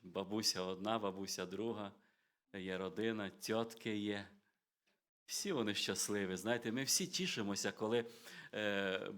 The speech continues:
Бог благословляє нас. А особливо таким методом Бог благословляє, коли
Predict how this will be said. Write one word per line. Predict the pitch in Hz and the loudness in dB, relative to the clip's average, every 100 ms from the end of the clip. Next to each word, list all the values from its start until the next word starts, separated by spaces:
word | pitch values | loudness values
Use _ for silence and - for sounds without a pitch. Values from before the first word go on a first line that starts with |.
| 92 | -2
Бог | - 156 117 | 6 6 6
благословляє | 117 120 117 123 117 123 117 98 | 0 2 2 4 4 6 4 4
нас. | 95 92 90 - - - - - - | 0 -4 -4 -2 -2 -4 -14 -20 -4
А | 113 | 2
особливо | 123 - 127 156 156 127 - - - _ | 4 4 2 4 6 6 4 -10 -20 _
таким | - 123 - 175 147 143 | 0 0 6 4 6 2
методом | 160 131 101 101 92 | 2 2 2 2 4
Бог | 104 92 | 2 4
благословляє, | 98 104 - 104 110 101 95 | 2 2 2 4 4 4 2
коли | 113 113 113 | 4 4 4